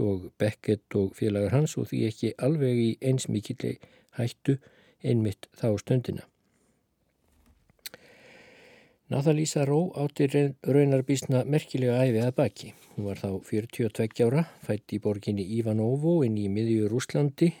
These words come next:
þrjú hundruð kílómetra norðaustur af Moskvu. Foreldrar hennar skildu þegar hún var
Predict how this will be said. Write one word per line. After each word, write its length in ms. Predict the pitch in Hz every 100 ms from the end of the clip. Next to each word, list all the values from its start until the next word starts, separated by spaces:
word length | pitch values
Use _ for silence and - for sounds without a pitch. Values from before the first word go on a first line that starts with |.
| -
þrjú 220 | - 135 123
hundruð 400 | 127 - 127 123
kílómetra 540 | - 127 120 117 123 113
norðaustur 560 | 117 117 120 117 - 123
af 80 |
Moskvu. 460 | 127 151 - - 90 - _ _ - - - - - - - - _ _ _ -
Foreldrar 460 | 151 165 160 160
hennar 180 | 156 139
skildu 380 | - 196 - 117
þegar 180 | 127 120
hún 160 | 117
var 160 | 113